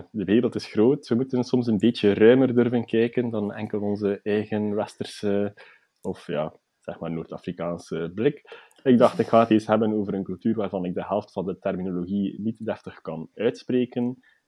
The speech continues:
Eh, waar ik eigenlijk ook nul de bollen van af weet, maar de luisteraars eigenlijk ook niet, dus dat maakt niet echt uit, want ik kan me informeren en zij kunnen zich informeren, eh, door naar ons te luisteren. Eh, we gaan naar Zuid-Amerika.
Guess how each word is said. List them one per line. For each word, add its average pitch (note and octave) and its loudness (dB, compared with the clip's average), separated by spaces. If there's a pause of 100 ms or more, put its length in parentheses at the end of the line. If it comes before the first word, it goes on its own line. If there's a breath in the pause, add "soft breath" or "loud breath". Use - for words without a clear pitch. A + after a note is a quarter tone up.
(200)
Eh, F#2 -6
waar F2+ -4
ik F#2+ -10
eigenlijk F2+ -6
ook G2 -10
nul A#2 0
de G2 0
bollen F#2 -2
van E2+ -6
af B2 -2
weet, C3 0
maar F2 -10
de F#2+ -12
luisteraars E2+ -8
eigenlijk D#2+ -10
ook G#2+ -8
niet, A2 -8
dus F2 -12
dat F2 -12
maakt D#2+ -12
niet - -12
echt - -12
uit, D#3 0
want F#2 -8
ik - -14
kan F2+ -10
me F2 -12
informeren C3 -6
en F2 -10
zij F2 -4
kunnen E2+ -10
zich - -20
informeren, F2+ -8 (360 soft breath)
eh, F2 -8
door F#2+ -2
naar E2 -2
ons D#2+ -10
te A2+ -4
luisteren. E3 0 (440 loud breath)
Eh, A#2 -6 (560)
we B2+ -2
gaan E3 4
naar C#3+ 8
Zuid-Amerika. G#2+ 0